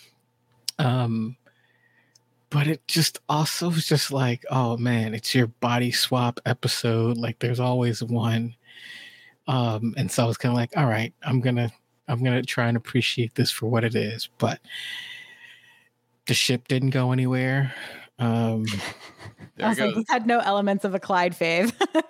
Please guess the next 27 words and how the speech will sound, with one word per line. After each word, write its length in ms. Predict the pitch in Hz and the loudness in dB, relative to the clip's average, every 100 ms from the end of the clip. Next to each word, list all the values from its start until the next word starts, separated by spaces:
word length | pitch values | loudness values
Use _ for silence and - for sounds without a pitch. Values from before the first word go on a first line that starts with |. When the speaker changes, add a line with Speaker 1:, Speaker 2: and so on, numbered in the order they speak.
| 269 - 254 | -2 0 -2
Speaker 3:
<laughs> 60 | - | 0
Speaker 1:
No. 340 | 123 123 123 - - _ _ - - - - - | 0 0 0 -4 -14 _ _ -20 -20 -16 -12 -2
But 80 | 165 | 0
I 60 | |
like 200 | 165 180 | 0 0
the 80 | 180 | 0
roman-, 340 | 175 160 120 | 2 2 2
I 60 | - | 0
like 220 | 143 127 | -2 -4
the, 100 | 123 | -8
kind 180 | - 139 | -2 0
of 60 | 135 | 2
the 60 | |
romantic 600 | 131 127 127 120 - 123 | 0 0 0 -2 -4 -6
thing. 320 | 113 95 113 | -6 -8 -8
And, 200 | 101 110 - - - | -12 -16 -20 -20 -2
Speaker 3:
Yeah. 220 | 196 - - - - | 0 0 -4 -10 -6
Speaker 1:
uh, 280 | 101 104 - - | -4 -6 -8 -2
it 40 | |
had 100 | 131 | 0
a 40 | 123 | 2
mean 260 | 127 135 | 2 2
mom, 500 | 120 113 120 139 147 - | 0 0 0 0 -2 -4
like 180 | 113 113 | -2 0
a, 160 | 107 107 _ - - _ | 0 -2 _ -20 -20 _
you 80 | - | -2
know, 100 | 104 | 0